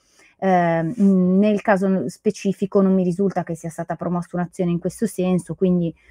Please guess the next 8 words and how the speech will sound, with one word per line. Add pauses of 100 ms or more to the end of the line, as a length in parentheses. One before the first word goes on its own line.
(160)
fondamentalmente, (220)
eh, (140)
probabilmente
è
stato
considerato
esserci
spazio,